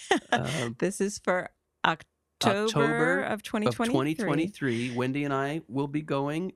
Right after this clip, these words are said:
Speaker 1: and our dear friends J-, Jason and Jeanette Clark. Jason is the executive director of the Institute, and his wife Jeanette is on our faculty at the Institute. So the four of us will be leading this retreat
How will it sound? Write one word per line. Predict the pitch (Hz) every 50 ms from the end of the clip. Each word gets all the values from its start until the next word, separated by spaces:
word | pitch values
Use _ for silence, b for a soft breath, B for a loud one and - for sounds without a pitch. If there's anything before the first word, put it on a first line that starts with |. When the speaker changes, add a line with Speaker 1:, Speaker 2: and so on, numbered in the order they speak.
| -
Speaker 1:
and | - 117 117 113 113
our | 110 110 104 104 _ _ _ _ _ _ _ _ - 139 _
dear | - 131 117 110 107
friends | - - - 123 120 120 120 117 110 -
J-, | - - 127 120 - -
Jason | 127 - 131 131 - - 127
and | 117 110
Jeanette | - - 123 120 - - -
Clark. | - - - 123 123 135 127 - -
Jason | - - 127 131 131 - - 131 131 - -
is | 113 120 113 113 110 -
the | - 117 113
executive | 107 98 - 127 113 113 - 117 104 98
director | - 110 110 113 - - 139 135
of | 131 113
the | 113 127
Institute, | 131 127 - - - - 147 170 - _ B B B B B B B B B B B
and | - 113
his | 107 98 -
wife | 120 113 110 - - -
Jeanette | - - 110 104 107 110 120 131 - _ _ _ -
is | 117 113 104 98 95 - - - -
on | - 104 101 98 98 98 - - -
our | 92 95
faculty | - - 123 120 156 - 160 143 - 180 170
at | 170 160 -
the | 165 156
Institute. | 156 - - - - 160 180 - _ - B B B B B B B B B -
So | - - - - 123 110 110 107 104 -
the | - 104
four | - - - 127 131 139
of | 143 123
us | 127 127 147 - - - -
will | 120 120 120 113
be | - 120 113 113 110 -
leading | - 104 104 110 117 123 131 131 127 127
this | 127 131 135 - - - - _ _ -
retreat | - 123 95 - - 123 127 170 - -